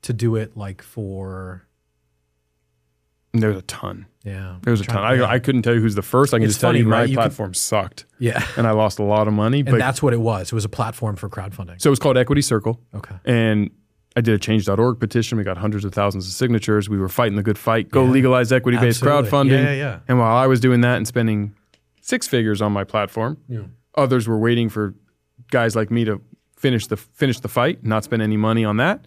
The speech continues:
Speaker 1: And then
Speaker 2: And
Speaker 1: enter.
Speaker 2: they were building a world-class platform
Speaker 1: Right.
Speaker 2: with a marketing plan and a team ready to strike as soon as the gun went off.
Speaker 1: Yeah.
Speaker 2: So I learned a lesson there about you, you, you shouldn't fall in love with the cause.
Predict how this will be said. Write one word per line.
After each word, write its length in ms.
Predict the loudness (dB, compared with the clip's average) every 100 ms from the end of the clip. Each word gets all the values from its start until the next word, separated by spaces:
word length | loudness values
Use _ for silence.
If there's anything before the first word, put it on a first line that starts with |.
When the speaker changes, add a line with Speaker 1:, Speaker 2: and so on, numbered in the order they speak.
| _
Speaker 1:
And 140 | -10 -10
then 100 | -8
Speaker 2:
And 100 | -2
Speaker 1:
enter. 120 | 2
Speaker 2:
they 60 | 2
were 100 | 2
building 300 | 0 0 -4
a 60 |
world-class 520 | -4 -4 -2 -2 -4 -6
platform 480 | -14 -14 -12 -10 -10
Speaker 1:
Right. 100 | -8
Speaker 2:
with 140 | -6
a 20 | -2
marketing 460 | -2 -2 -2 -4
plan 340 | -2 -4 -4 -6
and 100 | -8
a 40 |
team 420 | -6 -2 0 0
ready 180 | -2 -2
to 180 | -6 -10 _
strike 400 | -10 -2 0 0
as 80 | -6
soon 140 | -6
as 80 | -8
the 180 | -10 -14 -8
gun 180 | -4 -2
went 140 | -4 -8
off. 240 | -16 -12
Speaker 1:
Yeah. 280 | -8 -8 -10 -16 _ -2
Speaker 2:
So 120 | 2
I 80 | 4
learned 240 | 4 4
a 40 |
lesson 320 | 4 2 2 2
there 220 | 2 2
about 260 | 0 -2 -4 _ _ _ _ _ _ 0
you, 220 | 2 2
you, 220 | 2 2 2
you 220 | 2 2 0 -4
shouldn't 280 | -2 0 2
fall 180 | 2
in 120 | 2 0
love 200 | -2 -4
with 140 | -8
the 80 | -10
cause. 640 | -6 0 2 0 -2 -8